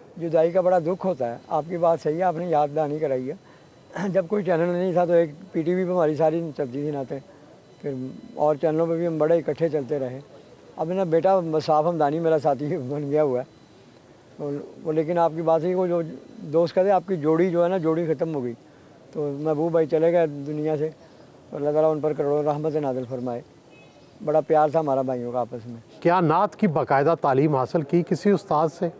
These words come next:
Speaker 1: हाँ जी, हमारे उस्ताद हमारे वालिद मोहतरम वही थे, उन्होंने ही नात की भी और उन्होंने हाफिज़ कुरान पहले बनाया था ना, नात खान तो बाद में बने ना।
Speaker 2: हम्म।
Speaker 1: पहले वालिद साहब ने हाफिज़ कुरान बनाया था।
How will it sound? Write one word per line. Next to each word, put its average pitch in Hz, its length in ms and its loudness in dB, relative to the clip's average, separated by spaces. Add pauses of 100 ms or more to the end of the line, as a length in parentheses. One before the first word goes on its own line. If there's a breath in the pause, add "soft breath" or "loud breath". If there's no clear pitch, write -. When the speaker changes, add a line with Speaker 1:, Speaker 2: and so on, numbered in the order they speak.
(180)
Speaker 1:
हाँ 147 100 -8
जी, 160 80 -2
हमारे 156 240 4
उस्ताद 160 280 4
हमारे 160 240 2
वालिद 147 300 4
मोहतरम 151 420 -2 (1040)
वही 165 160 2
थे, 147 200 -2 (1200)
उन्होंने 175 340 0
ही 160 120 -4 (960)
नात 165 320 2
की 190 120 -2
भी 185 140 0
और 185 140 4 (120)
उन्होंने 180 340 0
हाफिज़ 147 280 0
कुरान 160 360 2
पहले 196 180 4
बनाया 147 280 0
था 139 100 -4
ना, 170 100 -2
नात 160 240 2
खान 151 180 -2
तो 151 60 0
बाद 143 200 2
में 185 160 -2
बने 127 180 -2
ना। 131 80 -8
Speaker 2:
हम्म। 143 340 0 (200)
Speaker 1:
पहले 165 200 2
वालिद 151 240 2
साहब 160 220 2
ने 170 80 0
हाफिज़ 143 260 0
कुरान 147 360 -2
बनाया 131 280 -2
था। 165 180 -10